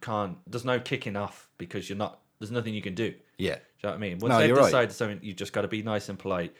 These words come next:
Speaker 1: show 'em you're not a threat, not a danger, anything like that. One of 'em was like, "Are you on any medication?"
Speaker 2: <laughs>
Speaker 1: And I was like, "I do take medication."
Speaker 2: <laughs>
Speaker 1: And I thought, "I can't say I take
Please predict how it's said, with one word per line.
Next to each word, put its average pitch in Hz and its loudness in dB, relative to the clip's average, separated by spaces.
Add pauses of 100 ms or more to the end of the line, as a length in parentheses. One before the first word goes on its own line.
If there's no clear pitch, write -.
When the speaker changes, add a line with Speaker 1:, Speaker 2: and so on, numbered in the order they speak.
(140)
Speaker 1:
show 95 0
'em 92 -2
you're 95 -6
not 120 -2
a - -10
threat, 95 -2
not 98 -4
a - -20
danger, 90 -4
anything 90 -6
like 80 -10
that. - -14 (220)
One 120 -2
of 120 -2
'em 113 -2
was 107 -4
like, 95 -4 (120)
"Are 104 -10
you 95 -4
on 98 -2
any 98 -4
medication?" 95 -8 (560)
Speaker 2:
<laughs> - -20
Speaker 1:
And 113 -4
I 113 4
was 107 -2
like, 107 2 (380)
"I 143 2
do 226 0
take 101 0
medication." 95 -4 (220)
Speaker 2:
<laughs> - -14
Speaker 1:
And 120 0
I 120 4
thought, 120 4
"I - -12
can't 208 0
say 175 2
I 117 2
take 127 -4